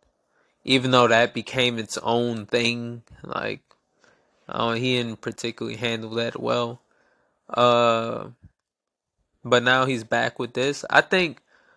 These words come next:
I think a lot of, like, big actors should do this. Like, you should go from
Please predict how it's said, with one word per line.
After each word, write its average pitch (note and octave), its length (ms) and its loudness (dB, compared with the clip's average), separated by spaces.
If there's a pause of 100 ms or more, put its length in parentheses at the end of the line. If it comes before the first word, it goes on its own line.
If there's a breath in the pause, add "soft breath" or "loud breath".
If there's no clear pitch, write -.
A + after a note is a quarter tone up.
(120)
I D3 120 2
think F3 180 0
a D3+ 80 4
lot B2 320 6
of, A#2+ 300 0 (400)
like, A#2 400 -2
big C3 260 0
actors A#2+ 520 2
should B2+ 420 0
do C3 120 0
this. C#3+ 440 -2 (960)
Like, A#2 260 4
you C3+ 200 2
should C3 360 0
go B2 240 6
from A#2+ 600 -2